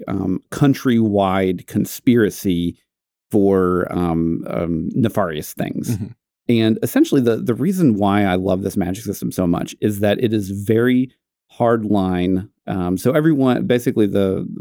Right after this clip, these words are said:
Speaker 1: Full Metal Alchemist, he is, a quotation marks, an alchemist. And what that means is that he can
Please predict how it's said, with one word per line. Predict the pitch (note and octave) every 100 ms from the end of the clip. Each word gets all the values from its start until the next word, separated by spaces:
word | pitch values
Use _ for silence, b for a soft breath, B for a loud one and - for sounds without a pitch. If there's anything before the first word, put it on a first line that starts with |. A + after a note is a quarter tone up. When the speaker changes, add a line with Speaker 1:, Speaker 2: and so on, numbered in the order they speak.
| -
Speaker 1:
Full | D#3+
Metal | D#3 B2+ G#2+
Alchemist, | G2 G2 F2+ F#2 -
he | C3 A#2+
is, | G2+
a | -
quotation | - A2+ B2 A2
marks, | G#2 G2
an | G2 -
alchemist. | G#2 - - - - - _ _ _ _
And | G#2+ G#2+ G#2
what | A2+ A#2
that | A#2 -
means | B2 F3+ F3+
is | - G2+ G2+
that | G#2 -
he | C3 C#3
can | - A#2 G#2+ G2+ G2